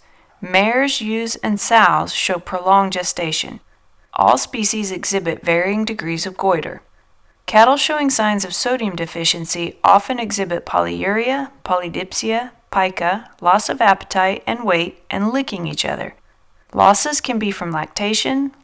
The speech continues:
losses in sweat, or pastures fertilized with potash. Salt is often the intake limiting ingredient in most mineral supplements. As we have learned through this series, balancing rations depends on many factors. Things to consider include species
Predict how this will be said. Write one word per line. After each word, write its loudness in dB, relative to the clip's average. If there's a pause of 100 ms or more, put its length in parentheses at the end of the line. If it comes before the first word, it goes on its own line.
losses -2
in -8
sweat, 0
or -4
pastures -2
fertilized -2
with -10
potash. 0 (500)
Salt 6
is -4
often 4
the 0
intake -2
limiting -2
ingredient -4
in -2
most 0
mineral -4
supplements. -8 (640)
As 4
we 0
have 0
learned 0
through -2
this 0
series, -4 (160)
balancing 4
rations 0
depends -4
on -2
many -4
factors. 2 (480)
Things -2
to -4
consider 0
include -6
species -4